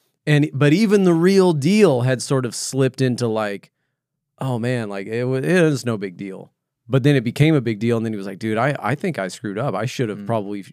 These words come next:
Speaker 1: shifted that a long time ago." And I think he was coming to Jesus genuinely concerned for his soul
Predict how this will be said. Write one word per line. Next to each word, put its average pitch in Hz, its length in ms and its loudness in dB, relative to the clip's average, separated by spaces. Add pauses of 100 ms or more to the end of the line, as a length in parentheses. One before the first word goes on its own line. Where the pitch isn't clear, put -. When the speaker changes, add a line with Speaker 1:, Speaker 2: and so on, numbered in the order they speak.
Speaker 1:
shifted 113 380 -10
that 107 140 -6
a 101 40 -8
long 101 220 -8
time 131 240 -2
ago." 113 200 -2
And 127 100 -2
I 180 60 2
think 202 200 -2
he 151 100 0
was 117 240 -4 (720)
coming 143 320 2
to 120 100 -4
Jesus 104 800 -6
genuinely 113 880 -4
concerned 120 640 -4
for 107 220 -4
his 110 180 -4
soul 135 480 0